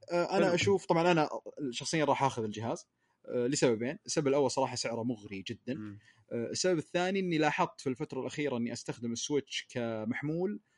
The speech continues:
Speaker 1: يمكن أكثر من سبعين أو أكثر من ثمانين بالمية أقدر أقول من إني أستخدمه على الدوك، لأني بالنهاية إذا أنا في البيت، آه، عندي حلين، يا إني أقعد على الكنبة وأبغى تلفزيون فش-، بشغل البي سي ولا الإكس بوكس ولا البلاي ستيشن،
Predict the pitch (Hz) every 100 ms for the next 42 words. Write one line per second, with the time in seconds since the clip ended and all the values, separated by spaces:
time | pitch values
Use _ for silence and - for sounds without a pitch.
0 | _ - 123 120 127 117 156 - - 123
1 | 113 113 110 110 107 107 104 104 127 131
2 | 110 - 113 127 - - 113 113 - 110
3 | 151 135 110 107 98 92 101 98 95 82
4 | _ _ _ - 127 123 127 120 - 123
5 | 120 117 117 107 113 101 120 113 107 -
6 | 139 160 - 160 151 127 123 156 143 131
7 | 151 185 - _ _ _ _ - 120 117
8 | 113 113 110 107 143 143 - 131 92 -
9 | _ _ 127 156 147 135 127 135 127 113
10 | 113 143 131 110 101 123 123 120 117 127
11 | 113 107 107 131 120 139 120 120 107 120
12 | - 123 120 110 104 117 - - 117 -
13 | 107 104 - 120 123 123 196